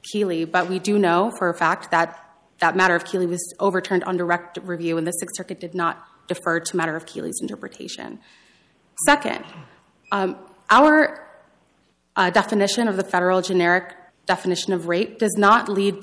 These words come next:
to the absurd result that the government is claiming. In fact, um, Congress specifically chose rape rather than something broader,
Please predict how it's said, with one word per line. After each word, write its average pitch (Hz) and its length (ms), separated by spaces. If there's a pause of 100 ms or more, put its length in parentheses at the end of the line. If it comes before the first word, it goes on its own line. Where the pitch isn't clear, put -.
(100)
to 190 100
the 175 140
absurd 175 340
result 180 540
that 175 340
the 170 400
government 175 480
is 165 160
claiming. 214 560 (340)
In 214 120
fact, 202 340 (100)
um, 180 160
Congress 240 380
specifically 247 680
chose 202 560 (140)
rape 175 560 (140)
rather 226 440
than 214 180
something 185 320
broader, 175 540